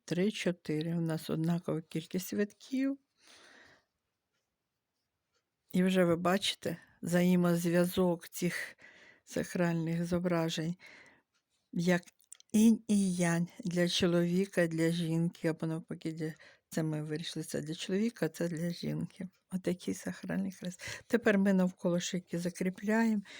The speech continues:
відрізаємо ниточку. От коли ми будемо вже з вами робити лялечок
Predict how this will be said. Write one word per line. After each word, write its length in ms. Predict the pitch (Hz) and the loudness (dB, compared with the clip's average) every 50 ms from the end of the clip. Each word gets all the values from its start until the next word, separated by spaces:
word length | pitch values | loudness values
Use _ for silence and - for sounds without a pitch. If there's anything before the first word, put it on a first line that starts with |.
| - - - - | -20 -12 -4 -2
відрізаємо 680 | 196 185 190 196 190 190 196 185 180 180 180 180 180 175 | 0 0 2 0 2 2 2 2 4 4 2 0 0 0
ниточку. 760 | 175 175 175 180 - - 196 - - - - 220 220 233 226 - - - _ - - - - - - _ _ _ _ _ _ _ _ _ _ _ _ _ _ _ _ - - _ _ _ _ _ _ - - - - - - _ _ _ _ _ _ _ - - _ _ _ _ _ _ - _ - | -2 -2 -4 -4 -6 -8 -8 -8 -8 -6 0 2 2 2 2 0 -8 -20 _ -20 -20 -20 -20 -20 -20 _ _ _ _ _ _ _ _ _ _ _ _ _ _ _ _ -20 -20 _ _ _ _ _ _ -8 -8 -8 -8 -8 -16 _ _ _ _ _ _ _ -20 -20 _ _ _ _ _ _ -20 _ -2
От 180 | - 196 196 | -2 -2 -2
коли 320 | - - - 196 190 190 190 | -2 2 2 4 4 4 4
ми 120 | 190 185 | 4 2
будемо 440 | 180 175 180 175 170 175 175 175 175 | 2 2 0 0 2 2 2 2 2
вже 220 | 175 170 - 180 | 0 0 -2 -2
з 100 | 175 175 | -2 -2
вами 360 | 180 175 175 175 175 170 170 170 | -2 -2 0 0 0 0 0 0
робити 640 | 175 175 175 175 185 180 175 175 - - 170 170 175 _ _ _ _ _ _ _ - _ - _ _ - _ - _ - - - - _ - - | 0 0 -2 0 -2 -4 -4 -4 -4 -8 -8 -8 -8 _ _ _ _ _ _ _ -20 _ -20 _ _ -20 _ -20 _ -20 -20 -20 -20 _ -6 -4
лялечок 800 | 175 170 165 160 165 170 165 175 - - 180 185 - - - | -2 -2 0 -2 -2 -4 -6 -6 -8 -10 -10 -10 -12 -18 -20